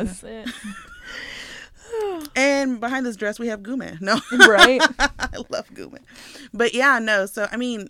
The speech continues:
Speaker 2: that's really, uh, I mean, mm, things come up later on. Um, what are we talking about? Making that shmoney.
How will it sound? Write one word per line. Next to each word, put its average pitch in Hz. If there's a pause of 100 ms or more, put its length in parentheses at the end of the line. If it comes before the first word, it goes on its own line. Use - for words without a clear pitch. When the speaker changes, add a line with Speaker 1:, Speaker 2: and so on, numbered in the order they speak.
(160)
Speaker 2:
that's 240
really, 320 (120)
uh, 240 (100)
I 240
mean, 254
mm, 220
things 233
come 247
up 220 (500)
later 202
on. 190
Um, 165
what 180
are 175
we 170
talking 165
about? 147 (2500)
Making 208
that 208
shmoney. 240